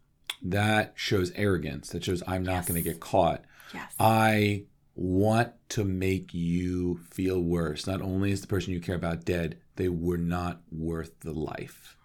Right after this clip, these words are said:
Speaker 2: Yeah.
Speaker 1: they had because they were prostitutes. They were
Speaker 2: Yes.
Speaker 1: sex workers. You know, the one I felt especially bad for, um, was the, uh, the, I guess, young man who was dressed like a woman.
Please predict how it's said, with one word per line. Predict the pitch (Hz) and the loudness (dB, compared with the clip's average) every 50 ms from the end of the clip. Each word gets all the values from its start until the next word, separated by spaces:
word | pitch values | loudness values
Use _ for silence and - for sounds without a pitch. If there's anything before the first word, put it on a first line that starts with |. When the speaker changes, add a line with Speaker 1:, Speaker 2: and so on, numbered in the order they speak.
| _ - | _ -16
Speaker 2:
Yeah. | 196 95 92 | -12 -8 -4
Speaker 1:
they | 85 87 85 | -2 -2 -2
had | 82 85 92 85 82 80 80 - - - | -2 -2 -4 -4 -4 -6 -8 -12 -10 -6
because | - 90 87 - - 98 92 82 76 | -6 -6 -4 -4 -2 -2 -2 0 0
they | 95 87 85 | 0 0 0
were | 80 78 85 87 85 82 78 - - _ _ _ _ | 0 0 2 2 2 0 -2 -4 -8 _ _ _ _
prostitutes. | - 98 107 - - - - - - - - - - - | 0 0 0 0 -2 -8 -12 -10 -10 -12 -12 -12 -14 -12
They | 214 98 | -8 -6
were | 87 82 87 | -4 -4 -4
Speaker 2:
Yes. | 82 85 | -4 -2
Speaker 1:
sex | - 90 87 85 - - | -2 -2 -2 -4 -4 -6
workers. | 71 69 - - - - - - - - - - - - - - - - - - - - - | -8 -8 -8 -8 -10 -10 -12 -14 -18 -20 -20 -20 -20 -20 -20 -20 -20 -20 -20 -20 -18 -4 0
You | 113 110 | 2 4
know, | 107 107 | 4 6
the | 95 101 | 6 6
one | 110 135 160 | 8 8 8
I | 160 147 143 | 8 6 6
felt | - 123 107 101 - | 6 4 2 2 0
especially | 87 - - 110 120 - 131 104 | 0 2 4 4 4 6 6 4
bad | 85 90 87 85 82 | 4 4 0 0 -2
for, | - 85 85 85 85 82 82 85 90 - - _ _ | -2 -2 0 0 0 0 -2 -4 -8 -12 -16 _ _
um, | 85 85 87 87 87 87 85 85 85 - - - | -6 -4 -2 -2 -2 0 -2 -2 -4 -6 -10 -6
was | 82 85 92 92 90 87 85 82 85 - | -2 0 0 2 2 0 0 -2 -4 -4
the, | - 90 85 85 85 85 82 | -2 0 2 2 2 2 2
uh, | 85 85 85 82 82 80 78 73 69 69 - - | 2 0 0 0 -2 -2 -4 -4 -4 -6 -6 -4
the, | 80 87 85 82 85 | -4 -2 0 0 0
I | 85 | 0
guess, | 85 85 85 - 90 | 0 0 -2 -2 -2
young | 87 85 85 | -2 0 0
man | 85 87 87 87 85 85 82 80 - - _ | 0 0 0 0 0 0 0 -2 -4 -10 _
who | - 92 87 87 | -4 0 0 2
was | 87 87 87 85 82 82 - - | 2 2 2 0 0 -2 -4 -2
dressed | - 107 110 117 - - | 0 2 2 2 2 0
like | 95 87 | -4 -4
a | 90 | -4
woman. | 82 78 73 60 50 53 - | -4 -4 -6 -8 -10 -14 -16